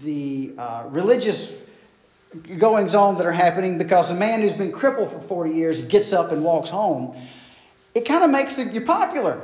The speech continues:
Uh, and when you're out preaching and people are hungry and the disciples are like, "Man, we gotta feed these people. We should send them away." And, and Jesus is like, "No, you feed 'em."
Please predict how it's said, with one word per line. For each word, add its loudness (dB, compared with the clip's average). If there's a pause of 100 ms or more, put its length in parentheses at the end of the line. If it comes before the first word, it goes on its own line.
(640)
Uh, 4
and 2
when 2
you're 4
out 4
preaching 2
and -2
people 0
are 4
hungry 2
and 0
the -2
disciples -2
are -4
like, 0
"Man, -2
we 0
gotta 2
feed -2
these -4
people. -2
We 2
should -6
send 2
them 0
away." 4
And, 0
and -8
Jesus -4
is -10
like, 2
"No, 0 (400)
you -2
feed 0
'em." -10